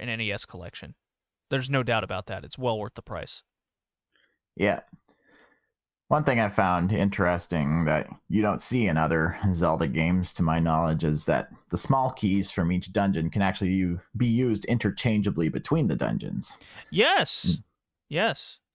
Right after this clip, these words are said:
Speaker 1: Absolutely they can. I, I for-, yeah, that is something I didn't think about to bring up.
Speaker 2: Yeah. In fact, some dungeons will have more keys than needed for that specific dungeon, so you can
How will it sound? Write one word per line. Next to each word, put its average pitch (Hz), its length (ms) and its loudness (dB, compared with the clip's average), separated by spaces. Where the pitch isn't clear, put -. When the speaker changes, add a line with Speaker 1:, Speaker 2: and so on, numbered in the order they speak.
Speaker 1:
Absolutely 131 540 -10
they 117 100 -4
can. 113 280 -8
I, 110 380 -4
I 120 40 -2
for-, 117 340 -10
yeah, 143 340 0
that 135 120 -4
is - 400 -6
something 143 320 -6
I 131 80 2
didn't 131 160 -4
think 135 180 -6
about 127 220 -2
to 131 80 -8
bring 135 200 -10
up. 160 160 -10
Speaker 2:
Yeah. 87 300 0
In 92 80 2
fact, 82 200 0
some 180 220 2
dungeons 107 340 2
will 95 120 4
have 92 180 2
more 101 300 4
keys 107 420 0
than 95 180 4
needed 92 280 2
for 82 160 0
that 82 160 2
specific 107 480 0
dungeon, 76 340 2
so 80 140 2
you 78 160 2
can 78 260 0